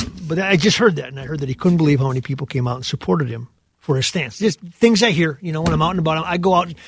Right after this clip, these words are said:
I, I believe you can't live in a bubble. You can't live in an office. You gotta go out and about. So today I went to the Twins, and I went to the Twins afterwards 'cause I wanted to talk to the players in Morocco about what the heck happened to them today. And if you didn't hear,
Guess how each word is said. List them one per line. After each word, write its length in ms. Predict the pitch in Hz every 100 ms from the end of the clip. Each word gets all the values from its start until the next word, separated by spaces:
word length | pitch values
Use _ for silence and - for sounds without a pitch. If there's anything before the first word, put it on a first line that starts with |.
| - -
I, 100 | 160
I 120 | 175
believe 300 | 190 196 196
you 60 | 160
can't 260 | - 196 190
live 140 | 185
in 80 | 175
a 60 |
bubble. 400 | 147 151 147 147
You 100 | 147
can't 240 | - 196 185
live 100 | 175
in 60 |
an 80 | 151
office. 280 | 131 131 -
You 60 | 135
gotta 220 | 160 147
go 100 | 143
out 140 | 156
and 80 | 156
about. 260 | 131 120 -
So 140 | 131 - - -
today 300 | 151 185 196
I 40 |
went 180 | 180 160
to 40 |
the 80 | 147
Twins, 540 | - - 131 _ - - _ - - - - -
and 280 | 190 139 135
I 80 | 147
went 160 | 165 175
to 60 |
the 60 | 160
Twins 300 | - 156 139
afterwards 280 | 135 165 -
'cause 80 |
I 40 | 190
wanted 300 | 202 254 190
to 40 |
talk 180 | 175 -
to 60 | 147
the 80 |
players 400 | 135 170 165 156
in 80 | 131
Morocco 440 | 123 127 143 - 131
about 300 | 123 120 -
what 220 | 190 208
the 60 | -
heck 240 | 135 175
happened 360 | 147 143 - -
to 60 | 113
them 100 | 117
today. 260 | 110 - _ _ _ - -
And 120 | 170 156
if 120 | 165
you 80 | 160
didn't 400 | 135 233 302 226
hear, 420 | - 170 120